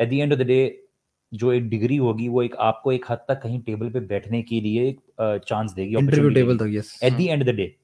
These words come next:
Speaker 1: आपकी लर्निंग, जो मैं पीछे बता रहा था कि
Speaker 3: हम्म।
Speaker 1: आपके पास क्या चीज़ें हैं जो आपको वाकई में आगे पाँच साल तक सर्वाइव करने की, या कभी भी ये चीज़ें पुरानी नहीं होंगी। एक है कि the ability to active le-, actively learn
Speaker 3: हम्म।
Speaker 1: and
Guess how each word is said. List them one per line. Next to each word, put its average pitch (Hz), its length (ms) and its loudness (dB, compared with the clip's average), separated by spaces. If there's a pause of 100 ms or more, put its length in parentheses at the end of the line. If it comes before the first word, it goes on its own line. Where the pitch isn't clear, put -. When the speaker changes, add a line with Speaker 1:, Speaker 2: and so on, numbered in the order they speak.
(460)
Speaker 1:
आपकी 139 520 -2
लर्निंग, 113 340 0
जो 117 120 -2
मैं 120 240 -2 (520)
पीछे 107 360 -6
बता 110 240 4
रहा 113 100 4
था 127 140 2
कि 127 180 -2
Speaker 3:
हम्म। 120 160 -4
Speaker 1:
आपके 107 300 0
पास 127 360 0
क्या 139 140 4
चीज़ें 131 320 -4
हैं 127 60 -2
जो 123 100 -2
आपको 113 380 -2
वाकई 110 260 0
में 123 100 -2
आगे 110 260 0
पाँच 110 260 -2
साल 107 260 0
तक 123 60 0
सर्वाइव 110 400 -2
करने 110 240 -2
की, 170 240 -8 (460)
या 127 140 4
कभी 135 300 0
भी 143 100 -2
ये 143 120 0
चीज़ें 139 280 0
पुरानी 113 340 0
नहीं 104 180 -2
होंगी। 90 320 -8
एक 135 240 0
है 143 100 0
कि 143 120 -4
the 123 140 -4
ability 127 760 0 (640)
to 147 80 4 (640)
active 123 360 2
le-, 110 300 0
actively 123 460 0
learn 117 400 4 (220)
Speaker 3:
हम्म। 101 280 -16
Speaker 1:
and 143 180 0